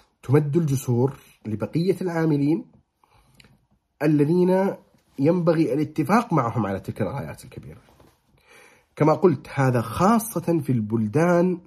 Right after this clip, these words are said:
أو في السياقات التي فيها عدو مشترك خارجي واضح يريد اجتثاث هذا الوجود الإسلامي أو ال-، ال-، ال-، المسلمين في تلك البلد.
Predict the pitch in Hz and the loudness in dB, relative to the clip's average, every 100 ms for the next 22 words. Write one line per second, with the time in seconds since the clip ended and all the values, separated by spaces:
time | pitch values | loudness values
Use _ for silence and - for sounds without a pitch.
0 | _ _ _ _ - 131 147 - - 143 | _ _ _ _ -2 -2 -2 -6 -2 -2
1 | 139 160 175 175 120 117 123 165 160 143 | 0 0 -2 -2 -4 -2 -2 0 0 0
2 | 107 117 156 131 87 73 57 101 - - | 0 2 2 2 -2 -12 -10 -10 -10 -4
3 | 156 117 80 - - - - 139 107 87 | -2 -2 -4 -14 -20 -14 -2 0 0 -2
4 | 90 90 92 120 160 175 190 - - _ | -10 -10 -2 2 2 4 2 0 -8 _
5 | _ - - 123 139 160 131 - 127 147 | _ -20 -4 2 4 4 -2 -2 -2 -2
6 | 117 - - - _ _ _ _ _ _ | -2 -6 -20 -20 _ _ _ _ _ _
7 | _ _ _ _ 127 135 123 120 113 113 | _ _ _ _ 0 2 2 0 2 0
8 | 123 151 117 - - - _ 110 107 104 | 2 2 0 -6 -20 -20 _ -6 -6 -4
9 | 120 113 104 101 101 104 107 - _ - | -2 0 0 -2 -2 -4 -4 -10 _ -8
10 | 101 95 101 98 - 98 92 95 104 113 | -6 -4 -6 -8 -8 -8 -8 -10 -8 -4
11 | 104 - 117 135 117 - - 85 87 82 | -4 0 4 4 4 -2 -14 -14 -14 -16
12 | - - | -18 -20